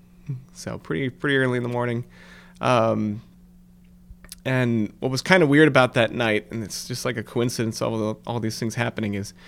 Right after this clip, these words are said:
before I even went to, to the gym tent, is I ran into our other advising team,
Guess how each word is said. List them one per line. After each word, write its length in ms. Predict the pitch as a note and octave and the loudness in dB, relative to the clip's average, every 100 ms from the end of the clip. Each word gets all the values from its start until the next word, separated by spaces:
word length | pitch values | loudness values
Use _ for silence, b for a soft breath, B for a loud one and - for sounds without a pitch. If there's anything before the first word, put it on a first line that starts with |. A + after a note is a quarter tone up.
| B B | B B
before 320 | C3+ - D#3 | -8 4 8
I 40 | E3+ | 8
even 260 | D#3 B2 | 6 2
went 280 | A#2+ D3 C#3+ | 4 2 2
to, 420 | - C3+ B2+ B2 | -4 0 0 0
to 420 | - - E3+ D#3+ C#3 | -6 -2 2 4 4
the 240 | B2+ A#2 | 4 4
gym 360 | A#2+ C#3 C3+ A2+ | 4 4 4 2
tent, 520 | - C3 G2 - - - b b b b | 0 0 0 -6 -14 -20 b b b b
is 220 | - B2 A#2 | -2 2 2
I 80 | |
ran 280 | A2+ B2+ C#3 | 2 4 4
into 920 | C3+ B2+ - C3 B2 A#2+ A#2+ A#2 A2 - - | 2 0 -2 0 2 2 2 2 0 -6 -6
our 200 | A2 A2 - | -2 -2 6
other 320 | D#3 D#3 C#3 | 8 8 8
advising 640 | C3 A#2+ B2 C#3+ B2+ A2+ | 6 4 4 4 2 -2
team, 540 | A2 A2+ A2+ A2 G#2+ | -2 -6 -4 -2 -2